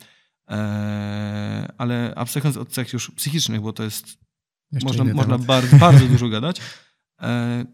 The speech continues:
Speaker 1: chodzi mi po prostu o to, że, e, od trzynastego roku życia, mniej więcej dwunastego, e, dzieci będą w stanie sobie poradzić już, e, z ciężarem też broni.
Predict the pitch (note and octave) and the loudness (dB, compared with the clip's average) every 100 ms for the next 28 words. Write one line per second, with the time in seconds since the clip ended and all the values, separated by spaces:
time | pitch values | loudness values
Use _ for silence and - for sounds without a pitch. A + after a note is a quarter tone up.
0 | _ _ D#3+ D#3 D3+ D3 D#3 - - C3 | _ _ -4 -2 -2 -4 -10 -8 -8 -4
1 | C#3+ B2+ B2+ B2+ - A#2+ A#2 A#2+ - - | -4 -2 -4 -4 -6 -8 -6 -8 -12 -8
2 | - D#3+ D#3 D3 C#3 C3 C3+ B2 B2 A#2+ | -4 -4 -4 -6 -6 -8 -10 -6 -6 -4
3 | B2 A#2+ A2+ A#2 A2+ - C3 A#2 A#2 - | -6 -6 -6 -4 -6 -6 -6 -4 -8 -12
4 | _ _ _ - G#2+ A2+ A2+ B2+ - C3 | _ _ _ -12 -10 -8 -8 -8 -10 -8
5 | A#2+ A#2 A2 B2 A#2 A2+ A2 - A2 G#2 | -6 -6 -6 -6 -6 -8 -12 -10 -8 -8
6 | G2+ - G#2+ - - G#2 G#2+ - G#2+ G#2+ | -10 -10 -10 -12 -14 -14 -14 -10 -6 -6
7 | G#2+ G#2 G2+ G2+ G2+ F#2 - | -6 -8 -8 -8 -6 -8 -12